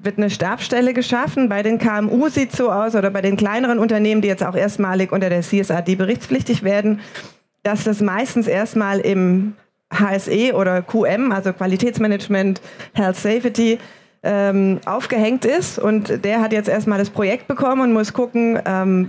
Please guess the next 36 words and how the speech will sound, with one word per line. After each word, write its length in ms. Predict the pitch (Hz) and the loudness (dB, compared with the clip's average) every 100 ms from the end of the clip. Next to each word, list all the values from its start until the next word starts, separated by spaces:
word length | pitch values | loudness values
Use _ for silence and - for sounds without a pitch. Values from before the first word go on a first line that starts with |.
| 175 | 0
wie 140 | 233 | 0
viel 440 | 240 247 220 208 202 202 - - | 2 2 4 2 -2 -6 -8 -4
Kapazitäten 680 | 220 208 196 202 254 247 233 | -2 -2 0 0 0 0 0
brauche 320 | 208 214 247 | 0 0 0
ich, 120 | 240 | 0
was 200 | 196 202 | -2 -4
brauche 280 | - 196 247 | -4 -2 0
ich 160 | 247 - | -2 -2
alles, 280 | 208 208 | -2 0
was, 260 | 202 202 - - - | -2 -4 -8 -12 -8
was 160 | 214 214 | -2 2
muss 180 | 240 233 | 2 2
umgesetzt 560 | 269 254 233 220 - | 0 0 -2 -4 -4
werden, 320 | 208 214 226 220 - - | 0 0 0 -4 -14 -6
um 160 | - 220 | 0 0
dann 180 | 214 226 | 0 0
zu 140 | 220 | 0
schauen, 500 | 214 190 196 202 196 - - - | 0 0 2 0 -2 -8 -20 -10
wer 160 | 165 214 | -2 0
muss 180 | 214 208 | 2 0
eingebunden 600 | 226 269 247 247 214 208 | -2 -2 0 0 2 2
werden, 380 | 214 220 226 214 | 2 2 2 0
brauche 260 | 190 214 | -2 0
ich 120 | 220 220 | 2 2
eine 520 | 196 190 185 147 170 | 2 2 2 2 0
zusätzliche 540 | 254 247 214 214 208 | 0 2 2 2 2
Person, 500 | 202 190 220 254 247 | 2 0 2 2 2
die 80 | 202 | 2
ich 140 | 196 | 0
mir 120 | 196 190 | -2 0
von 140 | 202 | -2
außen 380 | 175 247 247 233 | 0 0 2 4
hole 260 | 233 233 | 4 2
oder 160 | 214 170 | 2 2
aus 140 | 180 | 0
dem 140 | 196 | 0